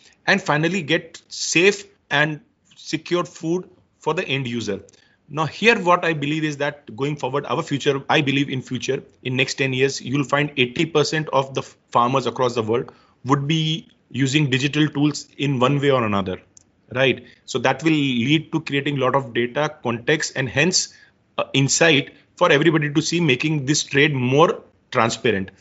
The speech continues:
which is the need of the hour. We have lived too long in opacity in agriculture value chains, where the person who is eating the food, he is not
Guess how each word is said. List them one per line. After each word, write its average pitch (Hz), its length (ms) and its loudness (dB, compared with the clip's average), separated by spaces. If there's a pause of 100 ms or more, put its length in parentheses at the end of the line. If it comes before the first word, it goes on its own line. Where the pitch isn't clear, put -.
(160)
which 135 160 0
is 160 200 2
the 165 120 6
need 143 240 6
of 131 100 4
the - 160 0
hour. 110 220 2 (380)
We 143 100 2
have 175 140 6
lived 170 400 -4
too 208 100 0
long 175 300 2
in 151 420 -6
opacity 147 540 -2
in 143 260 -8
agriculture 143 500 -2
value 123 440 0
chains, 143 320 -6 (300)
where 143 240 4
the 143 200 -2
person 147 360 -2
who 151 40 2
is 131 140 -2
eating 139 220 -2
the 147 80 2
food, 151 200 0
he 143 80 2
is 127 100 -2
not 127 120 -2